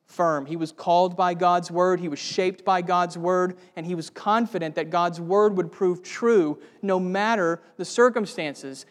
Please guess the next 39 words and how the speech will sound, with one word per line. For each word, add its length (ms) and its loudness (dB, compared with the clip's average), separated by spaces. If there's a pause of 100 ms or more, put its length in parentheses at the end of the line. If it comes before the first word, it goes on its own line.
(140)
And 120 -4
so 160 6
with 360 0
the 100 0
confidence 720 -2
that 180 -2
comes 460 -4 (180)
from 300 4
knowing 320 6
the 80 4
word 260 4
of 120 -6
God, 320 2 (200)
John 300 4
could 160 -2
stand 400 0
in 60 4
the 60 2
face 380 0
of 60 0
a 40 4
wicked 380 -2
person 300 2
like 180 -2
Herod 400 0
and 100 -4
say, 300 0 (140)
"Repent, 560 0
you 160 6
vile, 500 4
wicked 420 -2
sinner." 500 0 (1300)
And 60 2
he 40 2
could 160 2
call 380 4
Herod 320 0
to 120 -4
repentance 960 -6